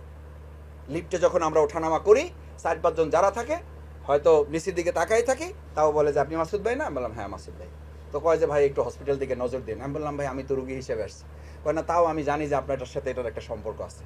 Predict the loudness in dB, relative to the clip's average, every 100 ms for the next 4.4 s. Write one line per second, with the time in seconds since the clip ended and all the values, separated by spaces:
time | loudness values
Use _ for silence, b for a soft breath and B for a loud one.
0 | -16 -16 -16 -6 -6 0 0 0 2 4
1 | 4 2 0 -4 -4 -4 B B -4 -2
2 | -2 -2 -4 -4 -2 -2 -4 -10 -16 -18
3 | -18 -18 -18 -2 2 4 4 4 4 2
4 | -2 -2 -4 -4